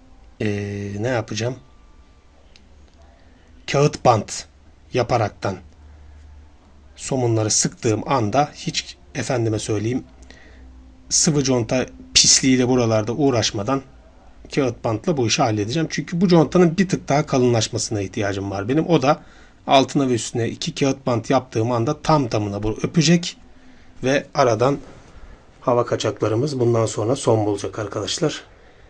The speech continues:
Belki de L P G'deki o soğukkenki ilk olarak rolantimin düşmesi,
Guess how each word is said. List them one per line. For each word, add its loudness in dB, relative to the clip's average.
Belki -4
de 6
L 8
P 4
G'deki 0
o -8
soğukkenki 6
ilk -4
olarak 2
rolantimin 2
düşmesi, -2